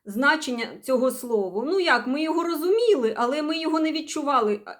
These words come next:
як зараз. А зараз ми всі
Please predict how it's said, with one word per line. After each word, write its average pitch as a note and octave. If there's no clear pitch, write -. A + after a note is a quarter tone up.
як A#3+
зараз. G#3
А A#3+
зараз D#4
ми B3+
всі E4+